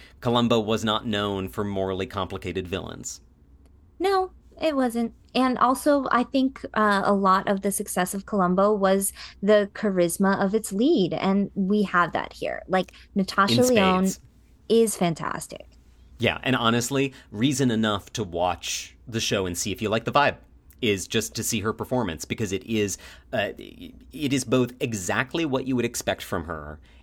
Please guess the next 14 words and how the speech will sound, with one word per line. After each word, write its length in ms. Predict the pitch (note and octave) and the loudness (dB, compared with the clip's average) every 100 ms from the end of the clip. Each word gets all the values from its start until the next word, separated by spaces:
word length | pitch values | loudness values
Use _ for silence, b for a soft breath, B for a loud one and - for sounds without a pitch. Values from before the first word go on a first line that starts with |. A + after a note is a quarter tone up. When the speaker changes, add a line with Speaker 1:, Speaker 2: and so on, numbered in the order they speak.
| b | b
Speaker 1:
and 300 | B2+ B2 A#2+ A#2+ | 2 2 2 2
also 720 | A#2 B2 - A2+ G2 F#2 F2+ - | 2 2 2 2 2 0 -2 -8
she 160 | B E3+ | B -6
keeps 240 | - G#3+ | -4 -2
it 100 | F#3+ | -4
fresh. 380 | - C3 D#2 - | 0 0 0 0
You 100 | C3 | 2
never 280 | C#3 D#3 D#3 | 2 2 -2
feel 220 | C#3 C#3 | 0 2
like, 180 | B2 A2+ | 2 0
"Oh, 140 | B2 A2+ | 2 2
it's 180 | G#2+ | 0
an, 200 | B2 A2 | -4 -4
uh, 200 | A2+ G#2+ | -4 -6